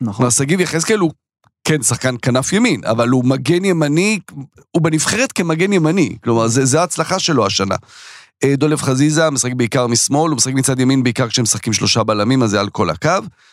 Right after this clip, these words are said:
Speaker 2: וכאנן גם יותר אמצע לכיוון
Speaker 1: נכון.
Speaker 2: שמאל. אז כבר אתה מקבל פה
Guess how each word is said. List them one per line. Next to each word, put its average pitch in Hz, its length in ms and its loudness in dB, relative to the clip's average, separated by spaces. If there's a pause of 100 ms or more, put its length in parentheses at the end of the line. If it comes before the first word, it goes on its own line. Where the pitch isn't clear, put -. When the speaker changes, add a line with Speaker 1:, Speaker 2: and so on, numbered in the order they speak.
(100)
Speaker 2:
וכאנן 123 540 -2
גם 120 240 0
יותר 113 320 -2
אמצע 120 460 0
לכיוון 131 400 0
Speaker 1:
נכון. 123 240 2
Speaker 2:
שמאל. 104 180 0 (800)
אז 113 120 -2
כבר 165 200 0
אתה 175 140 -2
מקבל 156 500 -2
פה 170 280 0